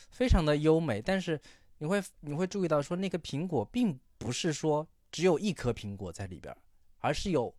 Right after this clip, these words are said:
好多苹果都落在这个，这个河里。那这个，这个苹果是怎么落下来的呢？当，当这个其中一个警察试图去，去摘苹果的时候，结果苹果掉下来了。那为什么会有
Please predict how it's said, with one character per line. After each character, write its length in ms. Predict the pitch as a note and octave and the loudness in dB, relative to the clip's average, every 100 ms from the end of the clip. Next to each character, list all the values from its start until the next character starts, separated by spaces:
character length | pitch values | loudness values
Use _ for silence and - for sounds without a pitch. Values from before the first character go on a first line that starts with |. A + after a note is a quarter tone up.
| - | -16
好 400 | - C#3+ A2 A#2 | -4 2 2 2
多 220 | E3+ D4 | 0 0
苹 220 | - C3+ | 0 -2
果 160 | C3 G#2 | 0 -2
都 240 | - B3+ | 0 0
落 200 | C4 E3+ | 4 4
在 140 | A#2 F#2+ | 4 -2
这 140 | A#2 | -6
个， 180 | G#2 G2+ _ - - | -10 -12 _ -20 -20
这 100 | - | -8
个 80 | C3 | -8
河 200 | A#2 A2+ | -6 -4
里。 200 | A#2 F2 | -6 -8
那 180 | D3+ E3+ D#3+ | -8 -8 -6
这 100 | F3 | -8
个， 140 | F#3+ F3 - - - | -6 -6 -10 -20 -18
这 140 | - G#3 | -2 -2
个 60 | |
苹 120 | - F3 | 0 0
果 140 | D3 | 0
是 80 | D#3 | 0
怎 140 | C#3 | -2
么 100 | G#2 | -4
落 240 | A2+ A3+ G#3 | -2 0 0
下 140 | A2+ | -2
来 180 | F#2+ E2 | -4 -6
的 100 | G2+ | -10
呢？ 180 | G#2 A2 - | -12 -14 -6
当， 240 | F3 F3+ - | -4 -4 -10
当 280 | - F#3+ F#3+ - - - - | -6 -4 -4 -8 -20 -20 -10
这 140 | - | -4
个 100 | E3 | -2
其 180 | C#3+ - | 0 -2
中 180 | D#3 F#3+ | -2 -2
一 60 | F3 | -2
个 80 | |
警 220 | F3 A2+ G#2 | -2 -4 -6
察 440 | G2+ F#2+ G#2+ D#3+ E3+ _ _ _ - _ - | -8 -6 -6 -6 -8 _ _ _ -20 _ -10
试 280 | - - E3+ | -4 2 0
图 200 | - B2+ | 0 -8
去， 280 | - C#3+ A#2 | -6 -6 -6
去 200 | - B2+ | -8 -10
摘 240 | - C#3+ | 2 2
苹 260 | A#2+ A#2 C3 | 2 -6 -8
果 160 | C3 G2 | -8 -8
的 100 | F2+ | -10
时 140 | - | -10
候， 100 | G2 | -10
结 140 | G2 | -10
果 100 | G#2+ F#2+ | -12 -12
苹 160 | G2+ | -12
果 120 | G#2 - | -12 -10
掉 200 | - - | -8 -8
下 140 | F2 | -10
来 160 | C2+ C#2 | -12 -12
了。 100 | A#2 | -12
那 160 | D3 | -8
为 100 | D#3+ | -8
什 140 | D#3+ C3+ | -8 -10
么 80 | C3 | -8
会 100 | |
有 80 | D#3 | -8